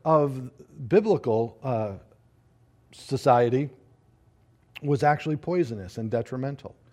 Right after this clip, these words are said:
Military uses it. They send spies into their enemies' lands and poison their fields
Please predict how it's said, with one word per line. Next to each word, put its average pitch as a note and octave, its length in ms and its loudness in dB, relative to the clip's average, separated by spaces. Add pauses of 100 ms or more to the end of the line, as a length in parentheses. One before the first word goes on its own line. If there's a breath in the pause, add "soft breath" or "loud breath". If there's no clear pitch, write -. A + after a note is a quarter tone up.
(1600 soft breath)
Military F3+ 560 6
uses D#3 460 2
it. C#3+ 120 2
They C#3+ 120 0
send D3 260 0
spies F3 560 4
into E3+ 420 0
their C3+ 380 2
enemies' D#3 480 0
lands C3+ 640 0 (200 soft breath)
and A#2+ 160 -8
poison F#3 520 4
their B2+ 160 0
fields B2 580 -2